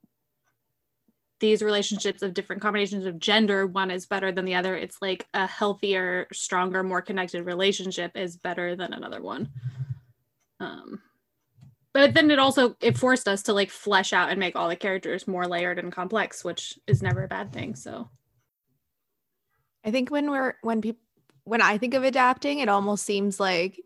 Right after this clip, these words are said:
Speaker 2: in my head, I, or I used to, I should say, I used to think about it as easier than writing a, an original work because you're relying on a piece of fiction or a, something that already exists. And so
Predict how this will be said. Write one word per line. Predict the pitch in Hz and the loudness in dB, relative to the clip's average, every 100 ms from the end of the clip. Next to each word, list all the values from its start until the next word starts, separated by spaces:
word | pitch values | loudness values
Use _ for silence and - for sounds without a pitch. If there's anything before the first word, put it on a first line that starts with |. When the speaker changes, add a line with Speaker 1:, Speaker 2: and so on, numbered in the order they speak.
| - | -4
Speaker 2:
in | 208 | 0
my | 214 | 2
head, | 214 190 180 190 220 - | 2 4 4 6 4 2
I, | 190 190 190 196 190 - | 4 4 4 2 2 2
or | 190 | 2
I | |
used | 185 190 208 - | 2 -2 -6 -6
to, | 165 | -4
I | 165 | -4
should | 170 170 | -6 -6
say, | 170 180 208 - - | -4 -4 -6 -14 -10
I | - | -2
used | 214 214 247 | -2 0 0
to | |
think | 233 208 214 | 2 0 0
about | 202 208 | 0 0
it | 208 | 0
as | 185 175 - | -2 -6 -10
easier | 208 202 233 233 247 262 | -6 -2 2 2 2 0
than | - 208 190 | 0 0 2
writing | 185 190 202 196 | 0 2 -2 -2
a, | - 185 175 - | -2 -2 -2 -4
an | 180 | -4
original | 180 185 190 196 175 | -2 -4 -4 -2 -2
work | 156 170 277 - - | -2 -2 -4 -10 -6
because | 226 214 196 | -2 -2 -2
you're | 190 | -2
relying | 190 190 175 175 202 208 | -2 -2 2 2 2 0
on | 202 190 - | -2 -4 -8
a | |
piece | 196 - 196 - | -10 -8 -6 -4
of | 185 | -4
fiction | - 170 - 202 208 208 | -2 -4 -2 -2 0 0
or | 170 185 - | -2 -2 -2
a, | 202 - | -4 -4
something | - 202 196 - 247 254 254 - - - | 2 2 2 -2 0 0 -4 -10 -20 0
that | 208 - | 2 4
already | 202 202 202 208 | 4 4 4 2
exists. | 180 165 180 294 - - - - - | 0 -2 0 0 -6 -16 -20 -20 -6
And | 220 208 | -2 2
so | 226 214 | 4 2